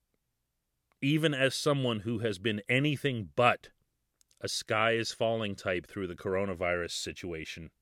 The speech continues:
as it relates to sports, that ain't happening.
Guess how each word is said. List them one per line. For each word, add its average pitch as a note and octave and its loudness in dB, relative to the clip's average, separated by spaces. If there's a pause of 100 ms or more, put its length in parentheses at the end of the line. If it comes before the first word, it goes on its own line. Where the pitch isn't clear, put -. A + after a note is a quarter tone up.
(220)
as G#2 0
it G#2+ -2
relates F#2+ 0
to - -12
sports, - -2 (960)
that F#2+ 0
ain't A2 0
happening. - 0